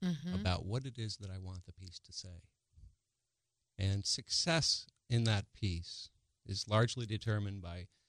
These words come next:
Speaker 2: when I finish it, if I achieved what I set out to do.
Speaker 1: Mm-hmm.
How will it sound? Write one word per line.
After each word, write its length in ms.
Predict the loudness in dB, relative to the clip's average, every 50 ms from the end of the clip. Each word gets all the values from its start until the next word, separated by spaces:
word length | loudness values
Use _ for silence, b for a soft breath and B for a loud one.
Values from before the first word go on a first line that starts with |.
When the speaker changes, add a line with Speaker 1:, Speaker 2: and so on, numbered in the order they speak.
| _ _ 0
Speaker 2:
when 160 | 4 4 6
I 100 | 6 4
finish 500 | 2 0 -4 0 2 4 6 4 4 2
it, 160 | -2 -8 -10 _ _ _ _ _ _ -2
if 200 | -2 -2 0 2
I 140 | 4 4 4
achieved 580 | 4 2 0 -4 -6 -6 -6 -6 -8 -8 -8
what 120 | -8 -8 -8
I 60 | -8
set 280 | -10 -10 -10 -10 -10 -10
out 140 | -12 -14 _
to 100 | -18 -20 -20
do. 180 | -18 -16 -16 -16 -16 _ -20 -20 -20 -8 0 2 2
Speaker 1:
Mm-hmm. 400 | 2 2 2 -2 -4 -4 -4